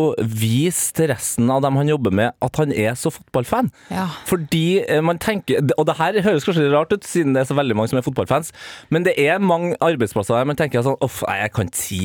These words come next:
Speaker 1: jeg kan ikke si at jeg er så opptatt av fotball, da vil de tro at jeg er gæren", eller så blir de sånn, "Åh, nei, skal han snakke om
Speaker 2: Ja.
Speaker 1: fotball hele tiden?"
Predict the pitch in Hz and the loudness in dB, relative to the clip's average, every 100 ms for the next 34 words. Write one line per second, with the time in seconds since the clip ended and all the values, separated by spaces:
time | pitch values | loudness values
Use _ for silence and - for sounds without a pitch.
0 | 92 - 110 85 - - 80 76 85 - | -2 -2 -4 -6 -8 -10 -8 -4 -2 0
1 | 90 80 76 78 - 82 80 - 73 80 | 0 0 0 -2 -2 -2 -2 -2 -4 -4
2 | 80 87 - 80 87 85 85 85 82 85 | -4 -6 -4 -2 0 0 0 0 0 -2
3 | - 85 82 82 92 85 78 82 87 82 | -2 -2 0 0 2 2 0 0 0 0
4 | - 101 90 - 92 92 95 92 - 90 | 0 -2 -4 -2 -2 0 0 0 0 0
5 | 95 92 90 90 82 87 | 0 0 2 0 2 0